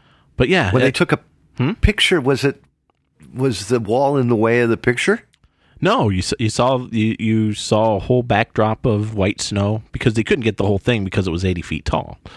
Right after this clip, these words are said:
Speaker 2: God, that's tall.
Speaker 1: Uh, it is tall, but it was fun.
Speaker 2: It's al-, almost to the sun.
Speaker 1: Almost to the sun.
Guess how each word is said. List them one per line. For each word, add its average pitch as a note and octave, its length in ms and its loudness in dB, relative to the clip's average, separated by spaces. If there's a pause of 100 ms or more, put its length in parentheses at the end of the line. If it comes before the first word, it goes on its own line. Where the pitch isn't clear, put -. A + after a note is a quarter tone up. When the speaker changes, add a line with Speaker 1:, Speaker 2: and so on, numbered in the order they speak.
(1400)
Speaker 2:
God, G#3+ 240 0
that's A#2+ 280 0
tall. E2+ 460 -2
Speaker 1:
Uh, G2+ 60 -2
it F#2 220 -2
is A#2 260 -2
tall, C2+ 340 -4
but D3 100 2
it D3 60 -2
was D3 160 0
fun. - 320 -4
Speaker 2:
It's - 120 -6
al-, - 160 -4 (500)
almost A#3 320 0
to B3 100 0
the F3+ 120 0
sun. A2 680 0
Speaker 1:
Almost G#2 500 0
to E2 100 -2
the C#2+ 160 -6
sun. - 840 -4